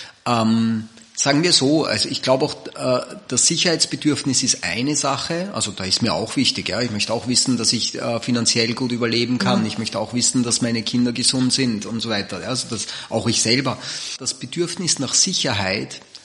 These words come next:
Speaker 1: hat in der Überspitzung was mit Angst zu tun. Und Angst, äh, von der Wertkon-, Wortherkunft her, hat immer was mit Enge zu tun. Und ich möchte mich von keiner Angst der Welt in die Enge treiben lassen.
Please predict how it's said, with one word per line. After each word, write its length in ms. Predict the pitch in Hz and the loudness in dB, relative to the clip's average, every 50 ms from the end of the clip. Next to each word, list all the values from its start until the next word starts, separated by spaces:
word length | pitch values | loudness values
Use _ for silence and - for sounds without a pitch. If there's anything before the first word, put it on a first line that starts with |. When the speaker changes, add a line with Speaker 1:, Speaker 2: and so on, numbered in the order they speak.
| - - | -16 -6
Speaker 1:
hat 300 | - - - 135 131 - | -2 0 0 0 -2 -2
in 160 | - 156 139 | -2 0 0
der 180 | 135 135 123 - - - - - _ | 0 0 -2 -4 -8 -16 -20 -16 _
Überspitzung 680 | - 139 127 139 131 - - 170 156 - - 170 151 139 | -2 0 2 2 2 2 0 -2 0 0 0 2 2 2
was 160 | 135 - - | 2 2 2
mit 180 | 135 - - - | 0 -2 -2 -6
Angst 380 | 101 104 101 104 - - - | -4 -4 0 0 0 2 0
zu 100 | - - - | -2 -4 -6
tun. 500 | - - 101 98 87 90 90 - - - - _ _ _ _ _ _ _ | -10 -14 -12 -12 -12 -12 -12 -14 -16 -18 -20 _ _ _ _ _ _ _
Und 400 | - 127 117 117 117 117 107 - - - - - | -4 -4 -2 0 -2 -2 -4 -6 -12 -14 -6 -2
Angst, 640 | 120 113 123 139 156 160 - - - - - - - - - - _ _ - | 0 2 4 4 4 4 4 2 2 0 -2 -6 -6 -8 -20 -20 _ _ -10
äh, 60 | 135 123 - | -10 -10 -10
von 160 | - - 127 127 | -6 -2 0 0
der 120 | 120 110 | 0 0
Wertkon-, 480 | 117 117 - - - - - 151 147 - - - - - | 0 -2 -2 -2 -4 -4 -4 -4 -4 -6 -8 -20 -6 0
Wortherkunft 840 | 131 131 135 135 - 156 139 - - 147 139 139 135 - - - | 2 2 2 2 0 -2 -2 -2 -2 -2 -2 -2 -4 -6 -8 -4
her, 280 | 135 127 127 123 131 131 - - - - - - - _ | -2 0 0 0 -2 -6 -10 -18 -18 -18 -20 -20 -12 _
hat 160 | - 127 127 | -4 0 4
immer 180 | 147 139 139 | 4 6 6
was 140 | 135 127 110 | 6 6 6
mit 220 | 131 123 127 - 131 | 4 4 4 4 6
Enge 280 | 127 135 135 117 104 | 8 8 8 8 6
zu 160 | - - - 101 | 4 2 0 0
tun. 520 | - - 101 101 98 95 98 107 113 123 - _ _ _ _ _ _ _ _ _ _ _ - | -6 -8 -8 -8 -6 -8 -8 -10 -12 -14 -16 _ _ _ _ _ _ _ _ _ _ _ 0
Und 220 | 123 123 123 - | 2 2 4 2
ich 160 | 170 156 - | 2 0 2
möchte 260 | 170 156 135 - - | 2 2 0 0 0
mich 160 | 156 143 - - | 0 0 0 0
von 200 | - 135 131 131 | 0 0 0 0
keiner 420 | - - 127 135 147 156 147 90 | 0 0 0 2 2 2 0 0
Angst 420 | 120 127 147 151 147 - - - | -2 -2 -2 0 0 -2 -2 -2
der 120 | 139 123 110 | -2 -2 0
Welt 320 | 110 113 127 147 135 - | 0 0 0 0 -2 -2
in 100 | - 131 | -2 0
die 140 | 120 127 - | 0 2 0
Enge 240 | 139 165 165 139 - | 0 0 0 0 -2
treiben 380 | - - 185 - 165 - 90 | -2 -4 -4 -4 -4 -6 -10
lassen. 460 | 82 76 - - - - - 104 113 | -10 -6 -2 -2 -2 -2 -4 -8 -12